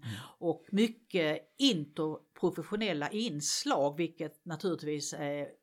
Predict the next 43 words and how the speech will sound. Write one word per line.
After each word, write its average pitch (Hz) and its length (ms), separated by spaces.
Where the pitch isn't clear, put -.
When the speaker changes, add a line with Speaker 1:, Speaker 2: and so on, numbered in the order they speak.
Speaker 2:
viktigt 170 600
eftersom 147 800
när 165 200
man 151 140
kommer 175 320
ut 151 260
i 139 340
olika 147 340
verksamheter 139 680
så 160 140
jobbar 180 400
man 147 180
ju 185 100
inte 151 420
själv, 190 580
eller 160 120
man, 156 140
Speaker 1:
Nej. - 100
Speaker 2:
jag 175 120
tycker 190 200
inte 170 160
man 156 120
ska 247 340
göra 147 280
det, 139 180
utan 156 200
Speaker 1:
Mm. 151 100
Speaker 2:
man 143 220
ingår 160 420
ju 147 100
i 139 280
någon 151 580
form 131 300
utav 131 260
team. 135 500
Speaker 1:
Ja. - 80
Speaker 2:
Och 160 240
då 165 200
behöver 165 400
man 147 180
ju 151 100
redan 156 280
under 143 360